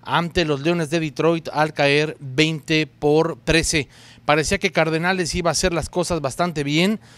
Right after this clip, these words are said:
saltaron al terreno de juego con este bello uniforme todo en color negro,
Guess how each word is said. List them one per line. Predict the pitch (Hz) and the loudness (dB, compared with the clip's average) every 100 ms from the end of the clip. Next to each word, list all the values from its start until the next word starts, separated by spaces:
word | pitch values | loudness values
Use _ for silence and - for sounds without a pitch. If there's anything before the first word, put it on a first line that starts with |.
| - | -18
saltaron | - 143 131 165 170 151 | -2 -2 4 2 2 -2
al | 131 | -2
terreno | 139 160 160 | -2 0 -2
de | 135 | -2
juego | - 160 156 | 0 0 0
con | - 139 | -4 -4
este | 156 - 151 | -2 -2 0
bello | 156 160 | 0 0
uniforme | 147 131 156 165 165 156 120 - - - - | -2 -2 2 2 2 -2 -4 -14 -20 -16 2
todo | 165 165 | 4 4
en | 147 | 0
color | 127 147 160 | 2 4 4
negro, | 165 233 220 226 - | 2 2 4 2 0